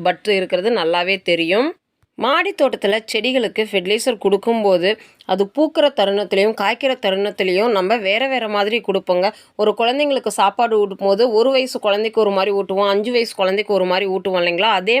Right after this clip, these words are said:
மாதிரி தான் செடிகளும் குழந்தைகள் மாதிரி தான். மல்லி செடியை கரெக்டான டைம்ல ப்ரூனிங்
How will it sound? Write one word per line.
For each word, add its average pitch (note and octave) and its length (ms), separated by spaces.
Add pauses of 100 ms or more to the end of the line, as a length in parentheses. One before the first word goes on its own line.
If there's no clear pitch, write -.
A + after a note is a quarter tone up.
மாதிரி F3+ 320
தான் C4 100 (340)
செடிகளும் A#3+ 540
குழந்தைகள் G3+ 480
மாதிரி F3 320
தான். B3 160 (640)
மல்லி C4+ 280 (100)
செடியை A3+ 280 (120)
கரெக்டான A3+ 520
டைம்ல G3+ 280 (120)
ப்ரூனிங் B3 400